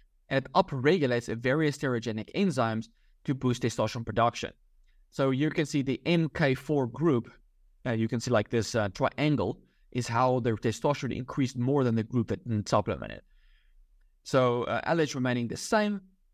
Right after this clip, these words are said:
and testosterone increasing when you take a vitamin K two. So in the, in the animal studies, basically M K four increased testosterone by an average of fifty-six percent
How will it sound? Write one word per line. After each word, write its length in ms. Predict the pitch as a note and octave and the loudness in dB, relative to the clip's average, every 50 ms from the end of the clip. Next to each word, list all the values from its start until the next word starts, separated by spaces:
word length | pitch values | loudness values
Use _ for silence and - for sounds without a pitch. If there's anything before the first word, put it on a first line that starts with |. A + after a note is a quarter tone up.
| _ _ _ _ _ _ _ _ _ _ - | _ _ _ _ _ _ _ _ _ _ -4
and 260 | B2+ B2 A#2+ A#2+ A#2 | -2 0 0 0 0
testosterone 500 | - A#2+ - - C3 B2 - C3 A#2+ - | 0 0 2 2 2 2 2 0 -2 -2
increasing 440 | - A2+ - B2 A#2 - - A2+ G#2+ | -2 -2 0 0 0 2 2 0 0
when 140 | G#2 G#2+ A2 | 0 0 0
you 100 | G#2+ F#2+ | 0 -2
take 320 | - - F2 F#2 - - - _ _ - | 0 0 0 0 -2 -6 -18 _ _ -6
a 80 | - G#2 | -6 -2
vitamin 300 | F#2 F#2+ F#2+ F#2+ F#2+ F#2+ | -2 0 0 0 0 0
K 160 | - E2 F2 | -2 -2 -4
two. 220 | - - - - - | -4 -6 -8 -8 -6
So 200 | - - D3+ B2+ | 0 2 2 2
in 160 | - - C#3+ | 2 0 -2
the, 100 | C3+ - - | -4 -4 -4
in 60 | - C3+ | -6 -6
the 120 | - - | -2 0
animal 200 | F#3+ A3+ G#3+ E3+ | 2 2 2 2
studies, 340 | - - D#3+ C#3 A2 G2 - | 0 0 0 0 0 -2 0
basically 420 | B2 B2 B2 - B2+ B2 B2+ - | -2 -2 0 -2 -4 -4 -4 -4
M 220 | - F3 G3 G3 F3+ - - _ - | -2 -2 -2 -2 -4 -8 -12 _ -2
K 140 | D#3+ C3+ C3+ | -2 -2 -2
four 500 | C3 - G3 F3+ C#3 A2 A2+ - - - _ _ _ _ _ _ _ _ _ _ _ - | -2 -2 -2 -2 0 0 -2 -4 -6 -12 _ _ _ _ _ _ _ _ _ _ _ 0
increased 500 | F#3 G3+ F#3+ F3 - F3+ F3 E3 - - | 2 2 2 2 2 2 2 2 2 0
testosterone 420 | D#3 - - E3 D3+ C#3+ D#3 C#3+ | 0 0 2 2 2 2 0 0
by 120 | C3 B2+ B2 | 0 0 0
an 60 | - | 0
average 360 | - C3+ D3 D3+ D3 C#3 - | 0 0 0 0 0 -2 -2
of 100 | - - | -6 -8
fifty-six 800 | - - - - G3 F3+ - - E3+ D3 - - D3+ - - - | -10 -12 -6 -2 -2 -2 -2 -2 -2 -2 -2 -2 -6 -6 -6 -10
percent 500 | - C#3+ - - F#3 B2+ - A#3 - | -10 -8 -4 -2 -2 -2 -2 -4 -12